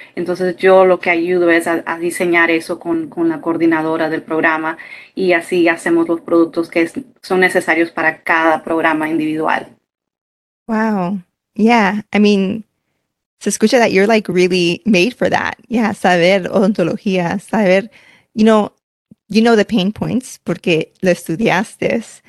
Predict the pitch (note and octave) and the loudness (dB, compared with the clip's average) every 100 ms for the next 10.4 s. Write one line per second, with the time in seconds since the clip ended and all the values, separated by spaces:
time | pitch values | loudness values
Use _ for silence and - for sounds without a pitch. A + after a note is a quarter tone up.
0 | - - - F#3 E3 F#3+ A3+ A3+ - _ | -20 -20 -8 -2 0 0 -2 -6 -10 _
1 | _ _ _ _ _ - G3+ F3+ F#3+ F#3+ | _ _ _ _ _ -2 -2 0 0 2
2 | F#3+ F3+ F#3+ F3 F3 F3+ E3+ D#3 - E3+ | 2 2 2 -2 -4 -2 -2 -2 -4 -4
3 | E3 F3 E3+ G3+ - F#3 F#3 G#3+ - - | -2 -2 -2 -4 -4 0 0 0 -4 -16
4 | - - - G3+ G3 A3 - C4 D#4 B3+ | -16 -16 -2 2 4 4 4 2 4 2
5 | C#4 B3 A3+ A3+ C4+ - G#3+ - A#3 A3+ | 4 4 4 2 0 0 -2 0 2 2
6 | A3+ - - G#3+ A3 A3 A3 A3 B3+ G3+ | 0 -4 -2 0 0 -4 -2 2 2 2
7 | G3 C4 G#3+ - C#4 C4+ G3 A3 - _ | 0 -2 -6 -6 -6 -4 -4 -6 -8 _
8 | - _ - G3 G3 - F#3+ G#3 G3 - | -20 _ -8 -6 -6 -4 0 2 0 -2
9 | - - A3+ - A3+ - B3+ B3+ A#3 G#3 | -10 -2 0 2 0 2 2 2 2 0
10 | G#3 E3+ D#3 - | 2 0 0 -4